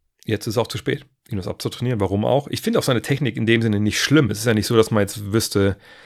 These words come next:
keine Ahnung, der ist sehr langsam in seinem Abwurf und dann wird er oft geblockt. Oder er muss erstmal ganz still stehen, um irgendwie den Ball zu, alles zu ordnen. So ist es ja nicht, ne? Er kriegt den ja unter Druck weg. Die Dinger sind auch oft drin.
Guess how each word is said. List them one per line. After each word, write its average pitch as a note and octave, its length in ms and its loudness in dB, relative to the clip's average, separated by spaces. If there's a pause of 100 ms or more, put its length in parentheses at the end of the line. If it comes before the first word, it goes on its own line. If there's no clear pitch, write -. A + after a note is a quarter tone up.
(260)
keine G#2 200 2
Ahnung, F#2 160 0
der G2+ 180 4
ist - 140 -2
sehr G#2+ 160 6
langsam G2 480 4
in F2+ 40 -6
seinem F#2+ 220 -4
Abwurf - 560 -6
und F#2+ 160 -4
dann F2 140 -4
wird F#2 100 -6
er - 160 -6
oft - 140 -14
geblockt. - 460 -8 (440)
Oder F#2 380 2
er G2 240 0
muss G2+ 260 -2
erstmal G#2+ 260 -2
ganz F#2+ 280 0
still G#2 280 2
stehen, G2 460 0
um A2+ 140 -4
irgendwie F#2+ 260 -2
den F#2 140 0
Ball F#2 240 2
zu, - 180 -8 (260)
alles A2+ 220 -2
zu - 140 -4
ordnen. G2 380 -4 (300)
So C3 120 2
ist D3 140 4
es C3+ 120 0
ja - 120 -4
nicht, - 260 -10
ne? A2 80 2
Er B2 80 0
kriegt - 180 -4
den B2 80 0
ja A2 80 4
unter G#2+ 160 4
Druck - 380 -4 (100)
weg. A#2+ 260 2 (380)
Die - 60 -18
Dinger A2+ 180 2
sind A#2+ 160 -4
auch A2 80 -6
oft - 260 -6
drin. A2+ 320 4